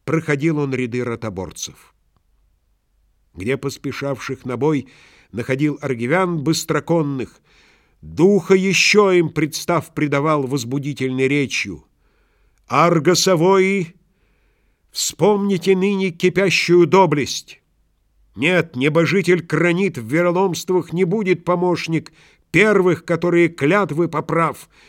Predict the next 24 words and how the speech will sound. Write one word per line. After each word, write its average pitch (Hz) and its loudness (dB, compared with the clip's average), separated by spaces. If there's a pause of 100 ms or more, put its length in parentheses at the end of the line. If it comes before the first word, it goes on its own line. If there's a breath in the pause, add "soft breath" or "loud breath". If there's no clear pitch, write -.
(300 soft breath)
нанесли 160 2
оскорбление. 160 2 (680)
Белое 156 2
тело 165 2
их, 160 0
верно, 151 2
растерзано 151 0
вранами 170 2
будет. 160 0 (440 soft breath)
Мы 185 4
же 175 6
супруг 175 2
их 175 -2
цветущих 175 0
и 170 -6
всех - -2
их 147 -6
детей 156 0
малолетних 156 0 (440 soft breath)
в - -20
плен 185 6
увлечем 160 0
на 147 -2
судах, 160 0